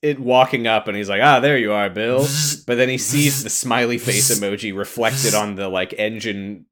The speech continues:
Speaker 1: uh, gauges.
Speaker 2: "Ah, Bill, your servos are sounding a little louder than they normally do. You gotta get that
Speaker 1: He,
Speaker 2: fixed on the
Speaker 1: he
Speaker 2: tardis."
Speaker 1: whirls around and whacks it in the face with a wrench.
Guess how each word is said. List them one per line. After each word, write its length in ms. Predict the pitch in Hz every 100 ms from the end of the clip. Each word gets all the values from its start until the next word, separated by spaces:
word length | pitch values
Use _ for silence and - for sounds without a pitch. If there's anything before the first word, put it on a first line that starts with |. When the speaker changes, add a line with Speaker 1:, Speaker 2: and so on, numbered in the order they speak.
| _
Speaker 1:
uh, 220 | 104 90
gauges. 600 | 92 95 98 101 - 87 92
Speaker 2:
"Ah, 240 | 147 127
Bill, 180 | 147 170
your 200 | 143 117
servos 500 | - 175 165 143 123
are 80 | 123
sounding 320 | 123 147 131
a 60 | 127
little 200 | 170 190
louder 360 | 175 180 165
than 180 | 131 127
they 100 | 123
normally 460 | 123 135 127 113 101
do. 400 | 87 90 85 85 - _ -
You 60 | 165
gotta 160 | 139
get 180 | 131 123
that 140 | 110
Speaker 1:
He, 80 | 151
Speaker 2:
fixed 260 | 156 151 -
on 80 | -
the 60 |
Speaker 1:
he 60 | 180
Speaker 2:
tardis." 100 | 104
Speaker 1:
whirls 300 | 156 156 139
around 460 | 135 120 117 113 110
and 160 | 107
whacks 320 | 98 107 104 117
it 60 |
in 80 | 101
the 80 | 98
face 280 | - 95 101
with 120 | 98
a 80 | 92
wrench. 500 | 92 90 90 -